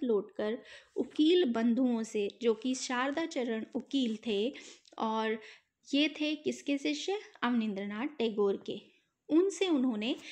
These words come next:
जापानी वॉश तकनीक को सीखा। इन्होंने इसी वॉश तकनीक से चित्र में रोमानियत, रोमानियत होती है एक तरह से खासियत या फिर, उम,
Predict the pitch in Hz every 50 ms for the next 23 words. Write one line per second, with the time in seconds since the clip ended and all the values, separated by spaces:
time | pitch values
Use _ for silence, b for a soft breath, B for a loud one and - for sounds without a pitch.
0 | B B B - 254 - 226 226 214 214 - 240 233 214 208 214 262 294 294 285
1 | - - 247 226 226 233 262 311 320 - - - 214 214 - 226 214 196 - -
2 | _ 214 247 339 - - - _ _ _ _ _ _ _ _ _ - - 240 214
3 | - - - - - - - _ B B B B B B B B B B - 302
4 | 254 233 254 240 226 226 226 240 247 - - 311 320 330 330 - 427 415 - 262
5 | 240 233 233 - - - 220 - 233 226 220 214 214 - - - 226 220 254 262
6 | - - _ _ - 311 302 - - 392 370 330 285 226 208 196 - - - _
7 | _ _ - - _ - - - - _ - - 277 262 285 262 247 240 233 247
8 | 262 269 262 220 - - - 220 233 226 226 226 233 247 269 277 262 - 269 262
9 | - 294 311 311 311 311 302 277 285 277 277 - 359 427 B B B B B B
10 | B B _ - - 240 226 226 - - 262 240 220 - 233 233 233 226 233 -
11 | - 262 269 269 277 262 - 240 226 226 226